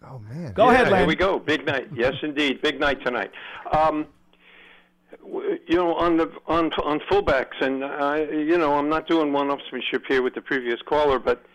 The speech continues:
Speaker 3: geez, I remember the days of Joe Jet Perry and Alan the Horse Amici and
Speaker 2: Mm-hmm.
Speaker 3: Paul Tank Younger from Los Angeles, and they were all the, the, the, they were leading the league in, you know, in rushing through those years. Even Jim Taylor, and of course,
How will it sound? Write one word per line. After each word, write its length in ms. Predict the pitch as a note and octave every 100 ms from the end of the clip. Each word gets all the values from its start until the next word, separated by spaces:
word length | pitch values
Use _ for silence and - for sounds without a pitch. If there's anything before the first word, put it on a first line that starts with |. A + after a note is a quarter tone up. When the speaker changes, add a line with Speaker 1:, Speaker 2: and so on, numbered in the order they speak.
| - - - -
Speaker 3:
geez, 280 | C#3+ C#3 C3
I 100 | C#3+
remember 420 | D3 C3+ C#3 C3
the 120 | B2
days 340 | A#2+ C#3+ D3 -
of 120 | G#2+
Joe 260 | - D3+ C#3
Jet 380 | - C#3+ C#3+ -
Perry 640 | D3+ D#3 D3+ C3+ B2+ A2+
and 420 | A2+ G#2+ G2+ G2 -
Alan 380 | A2+ D#3 D3 C#3
the 120 | B2
Horse 260 | D3 C3+ C3+
Amici 840 | B2 D3+ D#3 - C#3+ C3+ C3 B2+
and 340 | B2+ A#2 A#2 A2 -
Speaker 2:
Mm-hmm. 300 | D#3 D#3 G#3 D4 -
Speaker 3:
Paul 280 | D3+ D#3 - -
Tank 220 | E3 D3 A#2
Younger 480 | C3+ E3+ D#3 D3
from 240 | - C3+ C3+
Los 180 | C3 B2
Angeles, 420 | D3 F3 D3+ C3+ C3+
and 120 | C3
they 100 | F3
were 200 | F#3+ D3+
all 220 | E3 A3
the, 120 | F#3 C#3+
the, 280 | C#3 - E3+ E3+ D#3 C#3+ C#3 D#3 C#3
the, 20 | C3+
they 100 | D#3+ F#3+
were 280 | D3+ D3+
leading 380 | C#3 D#3 F#3 F3
the 100 | D#3+
league 300 | D3+ F3+ G3
in, 400 | E3 D#3 D3 - -
you 140 | E3
know, 160 | D#3+ D3
in 100 | C#3
rushing 520 | F3 G3+ D3+ B2+ A#2+ _ _ _
through 140 | D#3 C3+
those 160 | B2+ -
years. 160 | C#3+ B2+
Even 240 | D#3 F3 B2+
Jim 200 | E3 C#3
Taylor, 260 | D3+ E3 D#3
and 80 | C#3+
of 100 | -
course, 160 | D3+